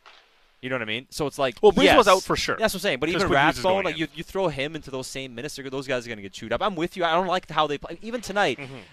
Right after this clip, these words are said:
Speaker 1: I don't, I don't wanna do this 'cause he got a couple points tonight.
Speaker 2: Who, O E L?
Speaker 1: Yeah.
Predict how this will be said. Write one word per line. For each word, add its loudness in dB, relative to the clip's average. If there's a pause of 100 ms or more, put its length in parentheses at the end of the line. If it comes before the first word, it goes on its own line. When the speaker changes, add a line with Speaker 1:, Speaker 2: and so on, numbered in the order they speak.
(380)
Speaker 1:
I 4
don't, 2
I 4
don't 4
wanna 2
do -2
this -2 (280)
'cause -10
he -6
got 4
a -2
couple -4
points -8
tonight. -6 (1200)
Speaker 2:
Who, -6
O 0
E 0
L? -2 (180)
Speaker 1:
Yeah. 2